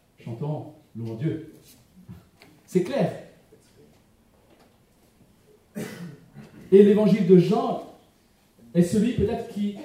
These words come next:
démontre le mieux cette réalité concernant Christ, concernant la divinité de Christ. Dès les premiers versets,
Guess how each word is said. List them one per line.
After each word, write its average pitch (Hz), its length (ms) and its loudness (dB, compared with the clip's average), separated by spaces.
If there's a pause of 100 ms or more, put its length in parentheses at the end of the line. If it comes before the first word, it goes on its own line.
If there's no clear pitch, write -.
(320)
démontre 202 400 4
le 190 120 12
mieux 254 400 4
cette 196 220 -4
réalité 220 500 -6
concernant 196 420 -6
Christ, - 520 -10
concernant 180 360 -4
la 175 120 -2
divinité 208 500 -4
de 151 60 -4
Christ. - 360 -12 (1040)
Dès 233 180 4
les 185 60 2
premiers 220 280 0
versets, 185 440 2